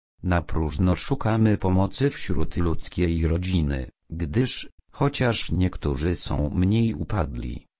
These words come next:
mniej zdeprawowani niż inni, wszyscy zgrzeszyli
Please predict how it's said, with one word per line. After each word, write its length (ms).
mniej 420
zdeprawowani 1120
niż 420
inni, 580
wszyscy 640
zgrzeszyli 880